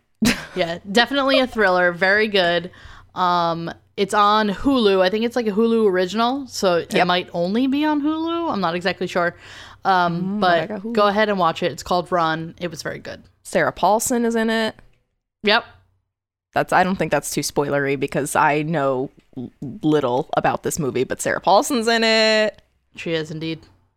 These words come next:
Speaker 1: And I'm, I'm excited. I'm
Speaker 2: Yeah.
Speaker 1: excited.
Speaker 2: It's good. But, so,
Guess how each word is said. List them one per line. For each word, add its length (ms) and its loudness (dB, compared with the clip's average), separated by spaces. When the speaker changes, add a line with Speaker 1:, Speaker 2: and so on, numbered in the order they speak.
Speaker 1:
And 400 -4
I'm, 480 -4
I'm 140 -6
excited. 480 -8
I'm 160 -2
Speaker 2:
Yeah. 60 -6
Speaker 1:
excited. 420 -6
Speaker 2:
It's 240 -10
good. 220 -10
But, 260 2
so, 460 2